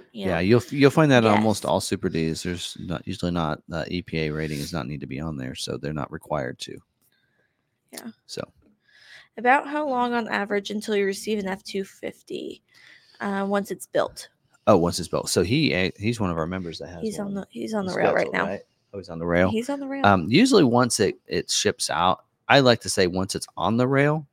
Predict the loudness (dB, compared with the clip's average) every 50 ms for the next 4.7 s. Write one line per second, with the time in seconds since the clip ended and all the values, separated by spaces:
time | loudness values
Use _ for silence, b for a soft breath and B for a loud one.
0 | _ _ -10 -2 0 0 0 0 -2 -6 -8 _ -10 -10 -10 -12 _ _ _ -10
1 | -10 -8 -6 -6 -6 -6 -6 -8 -4 -2 0 0 2 0 -2 -4 -10 -18 _ _
2 | _ _ _ _ _ _ 6 6 8 8 8 6 6 2 2 2 0 -4 -4 -4
3 | -4 -6 -6 2 6 6 6 6 4 -2 _ -14 -14 -12 -12 -6 -2 0 0 0
4 | 2 2 2 2 2 2 2 0 0 0 -2 -4 -4 -6